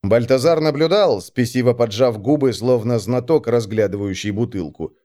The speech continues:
Затем наклонился. «На самом деле он не так уж и плох, правда?»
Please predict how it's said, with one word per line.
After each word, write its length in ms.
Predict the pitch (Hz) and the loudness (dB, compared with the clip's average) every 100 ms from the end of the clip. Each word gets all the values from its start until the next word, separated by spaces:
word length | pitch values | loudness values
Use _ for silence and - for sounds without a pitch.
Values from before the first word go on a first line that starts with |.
| _ _ - | _ _ -6
Затем 500 | 98 113 110 117 123 | 0 0 2 0 0
наклонился. 800 | 123 131 151 107 67 - - - _ _ _ _ _ _ _ _ _ _ - | 0 0 0 0 -8 -16 -20 -20 _ _ _ _ _ _ _ _ _ _ -2
«На 180 | 135 | -2
самом 420 | 127 139 139 131 123 | -2 -2 0 0 -2
деле 300 | 131 131 135 | -2 -2 -2
он 200 | 131 135 | -2 -2
не 120 | 131 | -2
так 240 | 117 - | -4 -4
уж 160 | 120 151 | -2 -2
и 60 | |
плох, 680 | 165 247 220 78 67 - _ _ | -2 0 0 0 -10 -20 _ _
правда?» 600 | - 101 104 107 170 | -4 -4 -2 -4 -4